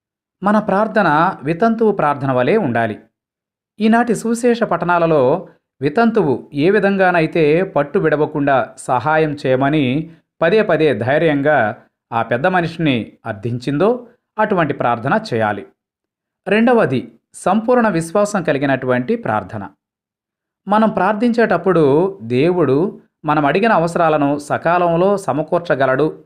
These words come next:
అన్న సంపూర్ణ విశ్వాసంతో మన జీవితాలను ప్రభు సన్నిధిలో సంపూర్ణ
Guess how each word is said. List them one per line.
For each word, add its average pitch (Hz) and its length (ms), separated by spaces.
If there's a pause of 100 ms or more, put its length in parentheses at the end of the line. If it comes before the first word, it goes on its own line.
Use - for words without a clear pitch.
(160)
అన్న 147 200 (560)
సంపూర్ణ 233 480
విశ్వాసంతో 147 760 (560)
మన 139 160 (140)
జీవితాలను 131 580 (260)
ప్రభు 160 380
సన్నిధిలో 127 440 (340)
సంపూర్ణ 220 460